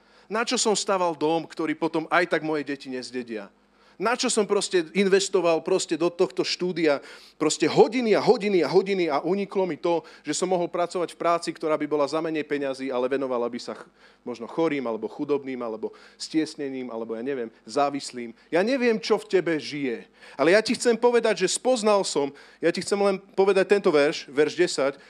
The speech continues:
že všimol som si, verš desať dajme tam, všimol som si zamestnanie, ktoré dal Boh ľudským synom, aby sa ním zapodievali. Haló.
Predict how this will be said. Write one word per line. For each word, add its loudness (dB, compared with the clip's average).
že 0
všimol 4
som -2
si, -8
verš -6
desať -2
dajme -2
tam, -4
všimol 2
som -2
si -12
zamestnanie, 0
ktoré 4
dal 4
Boh 4
ľudským -6
synom, 0
aby 4
sa 0
ním -2
zapodievali. 0
Haló. 0